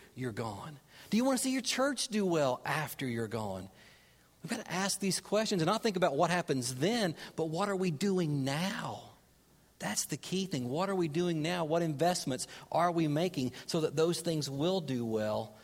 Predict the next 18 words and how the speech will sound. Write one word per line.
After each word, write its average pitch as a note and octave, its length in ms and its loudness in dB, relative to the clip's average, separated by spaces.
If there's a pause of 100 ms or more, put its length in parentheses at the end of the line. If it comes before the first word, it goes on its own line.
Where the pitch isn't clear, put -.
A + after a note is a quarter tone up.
(180)
And D3+ 140 -2
not G3 200 -2
well E3+ 460 2
by C3 140 -4
worldly B2+ 520 -4
standards, G#2+ 380 -6
but B2 200 -4
well D#3 280 -2 (180)
according D3+ 380 -6
to C#3 80 -6
what B2 260 -8
God C#3+ 400 -6 (140)
has C3+ 220 -6
in B2 80 -6
store C#3 420 -6
for A2+ 140 -10
those A2 300 -8
things. G#2+ 520 -12